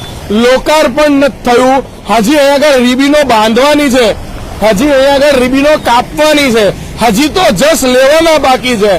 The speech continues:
અઢાર, અઢાર વર્ષ પાદરાના લોકોએ આ પાદરા જંબુસર રોડની રાહ જોઈ છે. અઢાર વર્ષ પછી તમે ફરી ખાડા આપ્યા. હજી તો, દર્શક મિત્રો, આ રોડને બને બે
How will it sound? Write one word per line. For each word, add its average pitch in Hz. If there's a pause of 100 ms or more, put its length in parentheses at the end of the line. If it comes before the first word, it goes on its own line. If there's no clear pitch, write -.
(240)
અઢાર, 285
અઢાર 254
વર્ષ 277
પાદરાના 269
લોકોએ 247 (300)
આ 254
પાદરા 240
જંબુસર 247
રોડની 262
રાહ 233
જોઈ 220
છે. 175 (300)
અઢાર 233
વર્ષ 269
પછી 247
તમે 254
ફરી 285
ખાડા 311
આપ્યા. 269 (800)
હજી 220
તો, 294
દર્શક 262
મિત્રો, 262
આ 311
રોડને 247
બને 269
બે 233